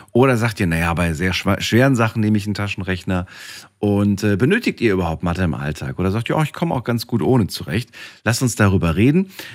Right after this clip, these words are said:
Ähm, heute ist nämlich Tag der Mathematik. Und ich hab mir gedacht, "Komm, ist doch eigentlich ein schönes Thema." Wir alle hatten mal Berührungspunkte mit, <laughs> mit Mathe und haben es eigentlich auch jeden Tag. Äh, Steffi erzählt gerade,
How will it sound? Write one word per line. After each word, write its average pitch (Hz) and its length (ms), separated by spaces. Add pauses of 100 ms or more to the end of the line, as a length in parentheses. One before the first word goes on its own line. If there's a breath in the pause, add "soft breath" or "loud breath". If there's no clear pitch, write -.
(120)
Ähm, 110 360
heute 107 160
ist - 160
nämlich 92 200
Tag - 240
der 95 100
Mathematik. 80 800 (140)
Und 87 180
ich - 200
hab - 120
mir 87 80
gedacht, 92 420 (320)
"Komm, 95 300
ist - 100
doch 87 80
eigentlich 85 300
ein - 40
schönes 80 320
Thema." 87 420 (340 soft breath)
Wir 98 160
alle 87 180
hatten 85 180
mal 80 280
Berührungspunkte 82 800
mit, 73 200 (160)
<laughs> - 140
mit - 180
Mathe 87 320 (220 loud breath)
und 127 180
haben 214 220
es - 260
eigentlich 120 320
auch 113 80
jeden 143 220
Tag. 202 240 (380 loud breath)
Äh, 127 120
Steffi 208 280
erzählt 113 320
gerade, 104 360